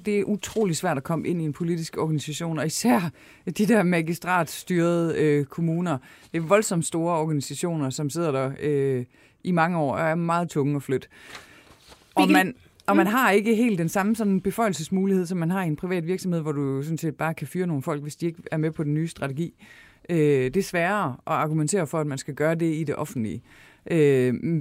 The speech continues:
Speaker 1: og det, det er virkelig en kæmpe politisk udfordring. Men selv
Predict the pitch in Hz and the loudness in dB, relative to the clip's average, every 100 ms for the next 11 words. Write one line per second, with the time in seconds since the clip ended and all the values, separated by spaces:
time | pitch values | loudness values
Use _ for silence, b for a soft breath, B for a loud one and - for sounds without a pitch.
0 | - - 170 220 208 175 233 208 202 208 | -4 -2 2 6 4 4 4 4 4 4
1 | 196 - 220 226 - 190 185 175 - 190 | 2 2 2 2 0 0 0 -2 -4 -4
2 | 175 - 120 101 123 _ _ _ - 190 | -4 -4 -4 -4 -8 _ _ _ 0 2
3 | 185 - 247 - | 4 2 0 -2